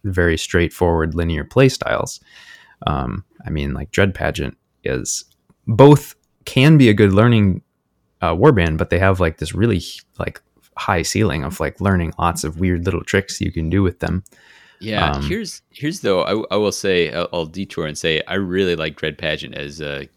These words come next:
Speaker 2: giving, if somebody is, is down with the aesthetic or whatever, I really like that as a, I really like them in general, but, uh, I really like that each of the fighters have their own little role. Like, they, they each
Speaker 1: Yeah.
Speaker 2: do kinda different things.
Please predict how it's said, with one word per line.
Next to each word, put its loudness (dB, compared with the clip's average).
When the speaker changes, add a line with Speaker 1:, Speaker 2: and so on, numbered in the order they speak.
Speaker 2:
giving, -12
if -12
somebody -4
is, -10
is -12
down -8
with -14
the -6
aesthetic -6
or -6
whatever, -6
I -8
really -6
like -10
that -6
as -10
a, -10
I 0
really 0
like -4
them -12
in -14
general, -12
but, -10
uh, -6
I -6
really -2
like -6
that -8
each -8
of -4
the -10
fighters -4
have -4
their -8
own -8
little -8
role. -6
Like, -14
they, -10
they -12
each -12
Speaker 1:
Yeah. 0
Speaker 2:
do -6
kinda -10
different -14
things. -12